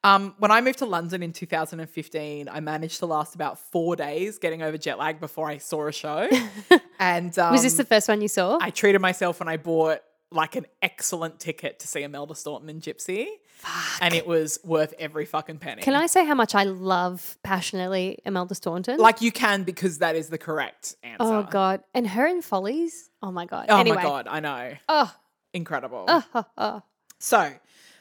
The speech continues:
Speaker 1: um, let's get into it. So, music by Julie Stein, lyrics by Stephen Sondheim.
Speaker 2: Oh, what was that? Stephen Sondheim.
Speaker 1: It's also our first lyrics only by Stephen Sondheim
Speaker 2: Yes,
Speaker 1: show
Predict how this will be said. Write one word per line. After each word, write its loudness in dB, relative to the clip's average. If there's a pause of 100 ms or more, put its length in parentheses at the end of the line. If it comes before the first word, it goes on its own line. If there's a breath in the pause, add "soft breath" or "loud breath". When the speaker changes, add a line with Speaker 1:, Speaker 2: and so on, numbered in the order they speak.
(140 soft breath)
Speaker 1:
um, 2 (600)
let's 6
get 4
into -4
it. -10
So, 0
music 2
by 4
Julie 0
Stein, -8
lyrics 2
by -4
Stephen -8
Sondheim. -12 (600 soft breath)
Speaker 2:
Oh, 4
what 2
was -4
that? 0 (120)
Stephen 0
Sondheim. 2
Speaker 1:
It's 2
also 6
our 4
first 0 (220)
lyrics 2
only -4
by -2
Stephen -10
Sondheim -8
Speaker 2:
Yes, 4
Speaker 1:
show -2